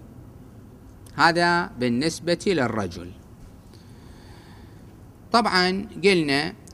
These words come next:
ولو سروال أو أي ثوب، ولو ثوب واحد دشداشة لابس،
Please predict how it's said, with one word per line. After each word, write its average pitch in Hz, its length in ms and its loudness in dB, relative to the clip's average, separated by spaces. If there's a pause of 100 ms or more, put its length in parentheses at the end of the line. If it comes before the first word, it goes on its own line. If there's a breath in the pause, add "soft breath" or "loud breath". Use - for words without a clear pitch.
(100)
ولو 175 300 2
سروال 143 840 2 (880)
أو 208 400 4 (200)
أي 254 240 2
ثوب، 214 400 2 (240)
ولو 208 340 4
ثوب 214 380 2
واحد 165 380 6
دشداشة 156 640 4
لابس، 95 580 -4